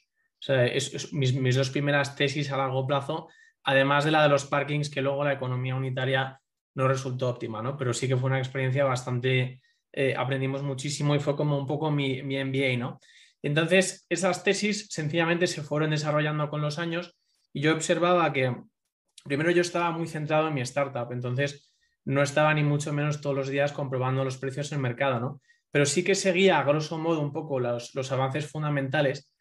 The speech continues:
de, de las respectivas empresas. Sí que veía que, que indudablemente el, el comportamiento de la acción, y más en el caso de A M D, porque Solar City es una historia muy distinta, que, por cierto, no sé si lo sabéis, pero el, la empresa la adquirió Tesla en el dos mil dieciséis,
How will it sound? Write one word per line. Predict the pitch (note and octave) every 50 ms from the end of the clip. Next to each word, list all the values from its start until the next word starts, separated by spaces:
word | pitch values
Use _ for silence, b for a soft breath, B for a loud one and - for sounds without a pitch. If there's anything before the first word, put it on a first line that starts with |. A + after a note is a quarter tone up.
| _ _ _ _ _ _
de, | - C3+ C3+ C3+ C3 C3 B2+ A#2
de | C3 C3+
las | C3+ C3 C3 C3
respectivas | C#3 C3 - - C3+ C3 C3 C#3 C#3 C#3 C#3 -
empresas. | D3 C3+ C3 D#3 D3+ D3 D3+ D3 D3 D3 B B B B B B
Sí | - - D3+ D3+
que | D#3+ D#3
veía | D#3 D3+ D3+ D3+ D#3+ E3 D3+
que, | D3+ C#3+ C#3 B2 - - - - -
que | D3
indudablemente | C#3+ C#3 C3+ C3 C3+ C3+ C#3 C#3 C#3 C3+ C3+ C3 D3+
el, | D3+ D3 C#3 B2+ -
el | D3 C3 C3
comportamiento | C#3+ C3 C3 C3+ B2+ C3 B2+ C3 C3+ C3+ C3 C#3+
de | D3 C#3+
la | C#3
acción, | C3+ C3 - - C#3+ D3 D3 D3 D3
y | D3+ C#3
más | C3+ C#3 C#3 -
en | D#3+ D3+
el | C#3+
caso | C#3+ D3 C#3+ C#3 - C#3+
de | C#3
A | C3+
M | C3 C3 C3
D, | C3+ D3 D3
porque | C3 C3 B2 B2+
Solar | B2+ - - C3+ C3+ C3 C3
City | C#3 C3 C#3 C3+
es | C3 C#3
una | C#3 C3+
historia | C3 - C3+ C3 C3+ C3+
muy | C3 C3 C3
distinta, | B2+ B2+ C3 C#3 C3+ C3+ C#3+ C#3+ D3 - - _ _ _ _ _ _ _
que, | - C#3 C3+
por | C3+ - - _ C#3+ C3+
cierto, | C#3+ D3 D3 C#3+
no | C3+
sé | C#3+ C#3+
si | C#3+
lo | D3 C#3
sabéis, | C3+ C#3 C3+ C#3+ C#3 B2+
pero | - C#3 C3 C3 B2+ A#2 - - -
el, | - C3+ C3 C3 C3+ C#3+
la | C#3
empresa | C3 B2+ C3+ C#3+ C#3+ D3 D3
la | D3
adquirió | C#3+ C#3+ - C#3 C3+ C3+ C3+ C3
Tesla | C3+ C#3+ C#3 C#3+ C#3
en | C3
el | B2+ B2+
dos | B2+ B2+ B2+
mil | C3+ C3+ C3
dieciséis, | C3+ C3 C3 B2 - D3+ D3 C#3+ C#3+ D3 -